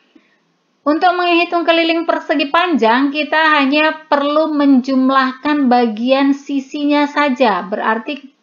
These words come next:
keliling dari mulai A ke B, kemudian B C, kemudian C ke D, dan D ke A. Itu cara pertama. Maka rumusnya kita bisa buat menjadi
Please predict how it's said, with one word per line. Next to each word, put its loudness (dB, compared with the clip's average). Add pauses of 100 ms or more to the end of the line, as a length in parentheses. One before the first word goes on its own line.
(160)
keliling -2
dari -2
mulai 0
A -2
ke -2
B, -4 (880)
kemudian 0
B 2
C, -2 (480)
kemudian -4
C 2
ke 2
D, 2 (520)
dan 0
D 2
ke -2
A. -2
Itu -6
cara 0
pertama. 0
Maka -2
rumusnya 0
kita 0
bisa -2
buat 0
menjadi -4